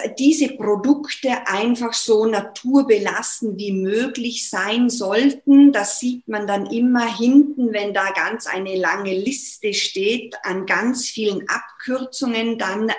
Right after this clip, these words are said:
ähm, ist, äh, das Produkt nicht sehr natürlich. Und umso kürzer diese Liste ist, umso weniger Schadstoffe sind dort einfach drin. Und bei der Aloe Vera ist noch wichtig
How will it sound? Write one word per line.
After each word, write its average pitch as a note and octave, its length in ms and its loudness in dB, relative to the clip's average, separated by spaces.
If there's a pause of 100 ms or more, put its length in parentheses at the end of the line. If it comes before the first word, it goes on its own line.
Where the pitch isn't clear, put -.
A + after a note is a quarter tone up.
(100)
ähm, G3 420 -6 (340)
ist, - 420 -4
äh, G3+ 360 0 (180)
das F#3+ 300 -8
Produkt F#3 720 -12
nicht B3 420 -6
sehr A#3 220 -2
natürlich. C4+ 760 0 (180)
Und G3+ 220 -6
umso A3 360 -4
kürzer B3+ 440 -8
diese G#3+ 360 -4
Liste A#3+ 520 -2
ist, A#3 420 -6
umso G#3 680 0 (320)
weniger A3 480 4
Schadstoffe A#3 800 -4 (300)
sind B3+ 400 -4
dort A3 240 -8
einfach A#3 400 -6 (120)
drin. B3 420 0 (380)
Und A#3+ 540 2
bei A3 120 -2
der G#3 140 2
Aloe G#3 380 6
Vera A3 340 -2
ist G#3+ 300 -4
noch G3+ 260 -12
wichtig A3+ 720 -8